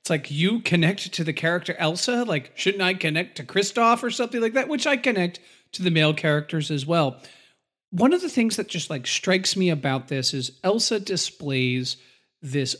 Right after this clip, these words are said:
uncontrollable ice magic. It nearly, um, injures, potentially kills her sister. So the response of the parents is to lock her away. And it's to teach her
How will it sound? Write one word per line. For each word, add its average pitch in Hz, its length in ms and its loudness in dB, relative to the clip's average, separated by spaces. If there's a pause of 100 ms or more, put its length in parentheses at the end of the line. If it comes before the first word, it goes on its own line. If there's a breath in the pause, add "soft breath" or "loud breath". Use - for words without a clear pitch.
(120)
uncontrollable 175 1200 0
ice 139 340 -4
magic. 123 640 -4 (400 soft breath)
It 170 160 0
nearly, 175 920 6
um, 135 360 -2 (100)
injures, 170 560 2
potentially 151 720 -4
kills 147 440 -2
her 160 140 -4
sister. 123 640 -6 (420 soft breath)
So 196 160 2
the 190 100 0
response 185 480 2
of 196 100 -8
the 190 80 -2
parents 143 480 -2
is 139 120 -4
to 147 120 -6
lock 123 380 -4
her 127 120 -4
away. 107 480 -8 (720)
And 165 100 2
it's 156 180 -2
to 160 120 -4
teach - 480 -6
her 170 300 0